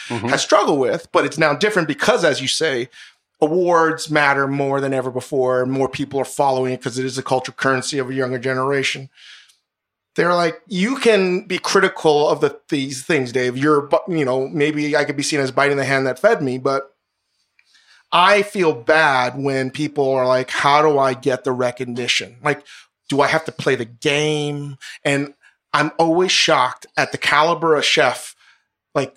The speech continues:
Speaker 2: three Michelin star chefs that say to me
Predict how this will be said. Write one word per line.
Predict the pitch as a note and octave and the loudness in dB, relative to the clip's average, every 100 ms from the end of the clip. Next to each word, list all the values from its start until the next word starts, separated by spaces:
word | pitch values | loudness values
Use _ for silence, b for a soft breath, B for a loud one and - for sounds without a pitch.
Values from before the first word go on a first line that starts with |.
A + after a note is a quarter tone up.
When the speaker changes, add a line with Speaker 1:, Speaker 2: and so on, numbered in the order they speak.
| _ | _
Speaker 2:
three | - C4 | -2 0
Michelin | C4 B3+ B3 G3+ | 0 0 0 0
star | A#3 A3 | 0 2
chefs | - E3+ - - - - | 2 0 -2 -8 -6 2
that | D3+ D3+ | 2 2
say | D3+ C#3 C3+ C3+ - | 0 2 0 -2 -8
to | - C3+ B2+ C3 | -4 -2 -2 -2
me | F3 F#3 C#3 D3+ | 0 0 0 -4